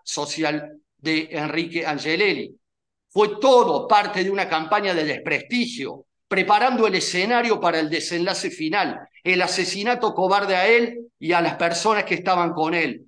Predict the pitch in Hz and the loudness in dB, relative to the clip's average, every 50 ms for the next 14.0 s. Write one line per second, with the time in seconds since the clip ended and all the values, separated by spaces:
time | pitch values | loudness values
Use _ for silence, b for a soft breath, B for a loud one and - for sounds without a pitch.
0 | _ - 208 208 208 202 202 180 185 175 175 196 185 170 180 202 220 214 180 175 | _ -2 0 2 2 2 2 2 0 0 0 0 0 0 0 0 0 0 0 0
1 | 156 139 117 95 - - _ _ _ _ _ _ _ _ _ _ _ _ _ - | -2 -2 -4 -4 -10 -14 _ _ _ _ _ _ _ _ _ _ _ _ _ -8
2 | 156 185 214 208 208 196 180 180 185 202 208 208 208 196 - - - _ _ _ | -2 0 2 2 2 2 2 2 2 2 0 -2 -4 -6 -10 -14 -20 _ _ _
3 | _ _ _ _ _ _ _ _ _ _ _ _ _ _ _ _ _ _ _ _ | _ _ _ _ _ _ _ _ _ _ _ _ _ _ _ _ _ _ _ _
4 | _ - 190 180 180 175 165 160 151 156 156 151 151 151 156 156 165 156 160 151 | _ -10 -6 -2 0 2 2 2 2 2 2 2 2 0 0 -2 -4 -4 -4 -4
5 | 147 151 143 139 - - 131 131 139 127 127 123 113 113 113 117 127 117 110 90 | -4 -4 -4 -4 -6 -8 -8 -6 -6 -6 -4 -6 -6 -8 -8 -8 -10 -12 -12 -12
6 | 80 - _ _ _ _ _ _ _ _ _ _ _ _ _ _ _ _ _ _ | -16 -18 _ _ _ _ _ _ _ _ _ _ _ _ _ _ _ _ _ _
7 | _ _ _ _ _ _ _ _ _ _ _ _ - 175 175 180 196 226 262 233 | _ _ _ _ _ _ _ _ _ _ _ _ 0 2 4 4 4 4 4 4
8 | 240 240 226 233 220 190 202 220 - - 214 196 190 190 - 170 175 180 180 175 | 4 4 2 4 2 2 2 2 4 4 4 4 4 2 0 -2 -2 -2 -2 2
9 | 226 240 208 190 - - 151 139 113 - - - - - 196 240 226 - - 170 | 2 4 4 2 0 -2 -4 -4 -4 -4 -8 -10 -6 -4 -2 -2 -2 -4 -2 -2
10 | 151 135 135 - 185 170 175 175 175 190 202 254 247 233 226 196 165 127 - - | -2 -2 -2 -2 -2 0 2 4 4 4 4 4 4 4 4 4 2 2 0 -4
11 | - 156 165 170 170 170 175 175 156 165 160 165 - - 233 240 220 190 139 117 | -4 -2 -2 -2 -2 -2 -2 -2 0 0 -2 -2 -2 -2 2 2 2 2 2 -2
12 | - - 185 190 190 190 196 190 190 190 190 185 - - 269 269 247 233 220 208 | -4 -2 0 2 2 2 2 0 0 -2 -2 -4 -2 2 2 4 4 4 4 2
13 | 196 180 180 180 180 170 175 165 160 - - 247 247 220 160 - - - _ | 0 -2 0 0 0 0 0 -2 -2 -2 0 0 0 2 0 -4 -6 -12 _